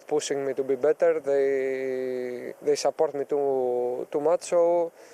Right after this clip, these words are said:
uh, the only thing that I had to do is to keep moving, to keep working, and, uh, in the next time to, to try to, to score a goal and to help my, my teammates. And this is what, uh,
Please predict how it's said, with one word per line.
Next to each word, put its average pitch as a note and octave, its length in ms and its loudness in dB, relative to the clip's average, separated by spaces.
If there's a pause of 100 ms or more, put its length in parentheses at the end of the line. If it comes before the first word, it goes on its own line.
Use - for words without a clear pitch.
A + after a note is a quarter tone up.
(600)
uh, C#3+ 840 4
the D3+ 80 2
only E3 180 4
thing E3 220 -2
that C#3+ 160 0
I C#3+ 60 4
had D3+ 200 -2
to D3 60 -8
do F3 280 2
is D#3 240 -2
to D3 100 -6
keep E3 200 -6
moving, E3+ 420 -2 (100)
to C#3+ 100 -6
keep D#3 140 -4
working, E3+ 500 0
and, D#3 280 -2
uh, C#3+ 1000 0 (720)
in D#3+ 120 0
the E3 100 4
next E3 240 0
time E3 300 2
to, D3+ 760 2
to D#3 80 -2
try D#3 240 2
to, C#3+ 480 -2
to C#3 80 -6
score D#3 260 2
a C3 60 4
goal D#3 240 2
and D3+ 120 -2
to D3 80 -8
help D3 240 -2
my, D3 360 2
my C#3 140 2
teammates. D3 520 -2
And D3 340 -6
this D#3 180 -6
is D3 100 -6
what, D3 280 0
uh, C3+ 720 -2